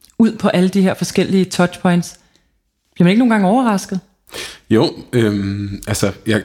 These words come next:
Speaker 2: vi havde jo mange sådan snakke, også internt på A M, om hvordan vi håndterede den her røde streg. Altså, hvor langt kunne man egentlig trække den? Fordi bare det at tegne, hvis man så tegner med en helt tynd,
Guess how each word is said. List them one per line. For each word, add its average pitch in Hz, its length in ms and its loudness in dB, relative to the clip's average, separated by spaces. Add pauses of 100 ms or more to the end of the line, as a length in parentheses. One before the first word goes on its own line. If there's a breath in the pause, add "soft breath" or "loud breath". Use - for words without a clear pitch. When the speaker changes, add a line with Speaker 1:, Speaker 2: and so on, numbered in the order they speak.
(160)
Speaker 2:
vi 101 120 -6
havde 113 220 2
jo 135 80 2
mange 113 300 0
sådan 107 180 -4
snakke, 98 540 -4
også - 300 -8
internt 117 400 0
på - 100 -8
A 107 280 -4
M, 101 140 -4
om 101 160 -2
hvordan 98 360 -2
vi 98 60 -6
håndterede 92 520 -4
den 90 180 -6
her 92 60 -4
røde 87 240 -6
streg. - 400 -8
Altså, 85 220 -10 (420 loud breath)
hvor 95 80 0
langt 95 280 -4
kunne 113 160 0
man 92 120 0
egentlig 92 260 -6
trække - 360 -4 (100)
den? 113 120 -2 (220)
Fordi 98 420 -2
bare 104 200 0
det 104 80 0
at 95 100 -4
tegne, 90 360 -2
hvis 90 180 -6
man 90 100 0
så 117 120 -2
tegner 95 300 -4
med 101 120 -2
en 92 60 -2
helt 135 380 -6
tynd, 117 260 -2